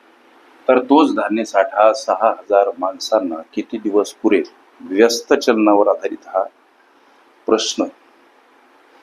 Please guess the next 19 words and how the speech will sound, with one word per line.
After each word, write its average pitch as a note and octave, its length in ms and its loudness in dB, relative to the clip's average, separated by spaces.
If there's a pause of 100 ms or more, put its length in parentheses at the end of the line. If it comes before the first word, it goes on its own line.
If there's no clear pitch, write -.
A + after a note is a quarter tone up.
(880)
सोडवायचा C#3 520 4
कसा C#3 440 2 (280)
गणिताची B2 560 -2
मांडणी? G2+ 540 -2
लेकरांनो, B2+ 520 2
व्यस्त G#2+ 360 -2
चलन C3 440 0 (260)
या A#2 160 4
घटकावरील A2+ 760 -2 (340)
उदाहरणं G2+ 580 -2 (840)
सोडवत C3 500 2
असतानाच B2 600 -2 (280)
एक A#2 280 -4
नेहमीच B2+ 480 -4
सूत्र A2+ 440 -4
पक्क - 380 -4 (180)
पाठ F#2+ 280 2
करा, A2+ 200 0 (160)
जसं G2+ 240 -4